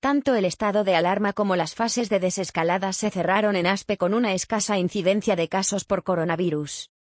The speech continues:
A finales de mayo las cifras en esta localidad del Medio Vinalopó eran de dieciocho casos positivos totales y cero fallecidos.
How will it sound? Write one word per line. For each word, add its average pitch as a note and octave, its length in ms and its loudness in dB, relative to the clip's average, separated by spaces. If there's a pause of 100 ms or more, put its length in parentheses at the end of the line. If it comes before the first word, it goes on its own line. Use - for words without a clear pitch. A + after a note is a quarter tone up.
(920)
A A3+ 120 2
finales A#3+ 460 0
de G3+ 120 0
mayo G3 300 0
las F#3 160 0
cifras G3+ 440 -2
en F#3 120 -2
esta G#3+ 240 -2
localidad F#3 500 0
del E3 220 -2
Medio F#3 280 0
Vinalopó F#3 520 0
eran A3 320 2
de G#3 80 2
dieciocho G#3+ 560 0
casos G#3+ 340 -2
positivos G#3+ 640 -2
totales F#3+ 500 0
y F#3 60 -2
cero G3 320 0
fallecidos. D#3+ 840 -2